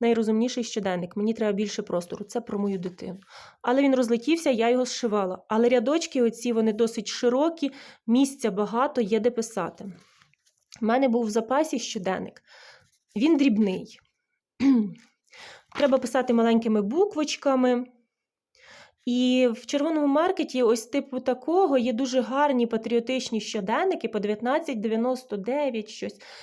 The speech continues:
Е, і вони дуже незручні для маленьких діток, для старших, може, нічого.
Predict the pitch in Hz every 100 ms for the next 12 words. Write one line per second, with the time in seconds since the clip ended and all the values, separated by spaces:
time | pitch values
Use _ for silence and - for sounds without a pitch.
0 | - - 220 220 - 240 247 247 254 247
1 | 240 277 285 294 269 208 220 277 262 247
2 | 247 233 233 - 277 262 220 208 214 247
3 | 240 196 202 202 175 196 226 - 277 294
4 | - 202 220 233 240 233 226 - 196 185